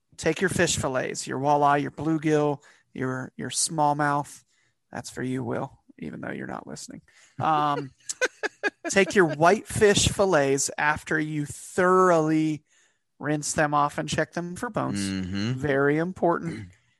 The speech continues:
Speaker 1: You can't tell us about the crappy taste if you're not doing your part. So wash it off, run it under cold water, and gently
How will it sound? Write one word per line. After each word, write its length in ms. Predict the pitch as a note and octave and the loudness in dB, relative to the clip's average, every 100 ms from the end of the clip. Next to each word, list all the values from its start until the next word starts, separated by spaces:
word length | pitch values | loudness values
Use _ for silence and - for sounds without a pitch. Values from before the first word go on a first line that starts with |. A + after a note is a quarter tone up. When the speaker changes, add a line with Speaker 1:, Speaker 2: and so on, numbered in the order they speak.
| _ | _
Speaker 1:
You 80 | - | -14
can't 300 | - C#3+ - | -6 -6 -6
tell 220 | - D3+ | -8 -6
us 160 | D3 D#3 | -4 -2
about 260 | D3 D3+ | -2 -2
the 340 | - D3+ D3 C#3+ | 0 0 0 -4
crappy 420 | - D#3+ D3+ E3+ | -4 -2 0 -2
taste 540 | D#3 G#3+ F#3+ C#3+ - - _ _ _ _ | -4 0 0 0 -8 -16 _ _ _ _
if 160 | D3 D3 | -10 -6
you're 80 | |
not 220 | C#3 C#3 C#3+ | -2 -2 -2
doing 220 | D#3 D3+ | -4 -4
your 140 | C#3+ | -6
part. 340 | C#3 D#3 - - | -2 0 0 -4
So 180 | E3 | -6
wash 480 | C#3 - C#3 D3 - | -6 -4 0 0 0
it 80 | F3 | 2
off, 300 | E3+ E3+ - _ - _ | 4 4 2 _ -20 _
run 180 | D3 D#3 | -4 -2
it 80 | D#3 | -2
under 320 | D3+ C3+ C3 - | -2 -6 -8 -8
cold 500 | - F3+ F3+ F#3+ E3+ | 2 4 4 4 2
water, 520 | F#3 F3+ F#3 F#3+ F#3+ _ - _ | 2 4 4 0 -4 _ -20 _
and 160 | C#3 C3+ | -8 -4
gently 640 | D3+ D3+ - E3+ E3 D#3 | 0 0 -2 -4 -4 -6